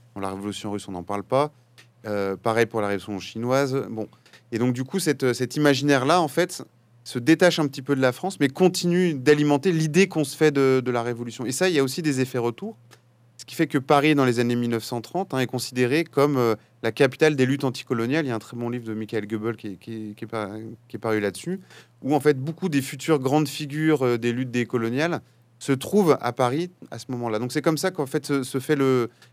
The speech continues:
le jeu d'aller-retour. Alors, pour le lien avec, euh, avec, euh, mai soixante-huit, la plupart des chapitres s'arrêtent en mille neuf cent trente,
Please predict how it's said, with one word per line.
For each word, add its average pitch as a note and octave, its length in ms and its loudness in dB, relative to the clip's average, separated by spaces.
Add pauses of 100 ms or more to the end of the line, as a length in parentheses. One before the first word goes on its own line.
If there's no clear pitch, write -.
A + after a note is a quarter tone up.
(160)
le A#2+ 80 -2
jeu B2+ 160 2
d'aller-retour. C3 720 4 (320)
Alors, A#2 120 0
pour E3 140 2
le E3 120 8
lien D#3+ 480 6 (240)
avec, A#2 340 -2
euh, F#2+ 680 2 (120)
avec, G#2+ 300 -6
euh, F#2 680 -6 (340)
mai A#2+ 120 0
soixante-huit, C3 540 -4 (420)
la B2 80 0
plupart E3+ 280 2
des D3 280 4
chapitres D3 400 -4
s'arrêtent D3+ 320 4
en C#3+ 60 2
mille C#3 160 2
neuf C3 120 0
cent C3+ 180 -6
trente, C#3+ 480 -6